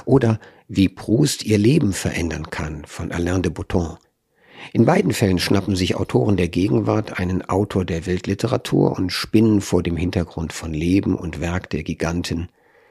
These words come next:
ihr eigenes kleines Garn, das dann aber gar nicht so klein und unscheinbar wirkt, weil sie es schaffen,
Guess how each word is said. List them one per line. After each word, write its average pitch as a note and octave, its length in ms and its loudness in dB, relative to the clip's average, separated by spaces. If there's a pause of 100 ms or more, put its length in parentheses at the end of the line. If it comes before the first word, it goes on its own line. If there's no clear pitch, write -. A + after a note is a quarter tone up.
(200)
ihr E2+ 220 -2
eigenes G#2+ 480 2
kleines E2 500 -4
Garn, D#2 460 -6 (560)
das - 160 -4
dann - 240 -2
aber A#2 220 -2
gar A#2+ 240 0
nicht - 240 0
so - 100 -6
klein F#2 480 0
und E2+ 160 -6
unscheinbar F2 640 0
wirkt, - 560 -4
weil G2 240 -4
sie G#2+ 80 -2
es - 120 -2
schaffen, A2 380 0